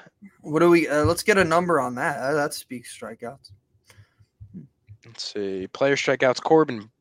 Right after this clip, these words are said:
Speaker 2: Burns. His is coming in at eight and a half.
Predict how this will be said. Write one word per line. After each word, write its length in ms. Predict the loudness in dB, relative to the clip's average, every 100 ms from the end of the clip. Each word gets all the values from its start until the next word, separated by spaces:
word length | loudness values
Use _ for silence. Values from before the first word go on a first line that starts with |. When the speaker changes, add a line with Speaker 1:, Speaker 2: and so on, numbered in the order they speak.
| 4
Speaker 2:
Burns. 520 | 6 8 6 2 -4 -12 -20 -4
His 280 | 2 4 4
is 120 | -2
coming 420 | -2 -2 0 -2
in 300 | -4 -4 -4 -2
at 220 | 0 0 -2 _ _ _ -20 -6
eight 240 | 2 2 4
and 80 | 2
a 40 |
half. 420 | 4 6 6 6